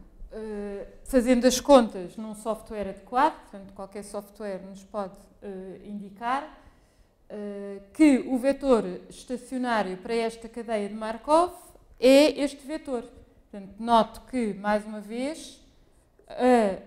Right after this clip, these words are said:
propriedade do vetor estacionário é ser um vetor de probabilidades. Portanto, isto tem que somar um,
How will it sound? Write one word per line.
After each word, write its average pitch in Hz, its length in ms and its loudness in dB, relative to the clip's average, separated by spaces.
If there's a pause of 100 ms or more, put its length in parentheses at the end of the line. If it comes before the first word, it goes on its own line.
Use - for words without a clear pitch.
(120)
propriedade 262 640 2
do 220 140 -8
vetor 226 640 4 (140)
estacionário 269 760 -2
é 311 100 0
ser 311 160 -4
um 311 100 4
vetor 311 300 -2
de 311 80 -14
probabilidades. 285 800 -2
Portanto, 214 320 -16
isto 214 180 -20
tem 254 140 -6
que - 80 -18
somar 269 480 2 (640)
um, 269 420 4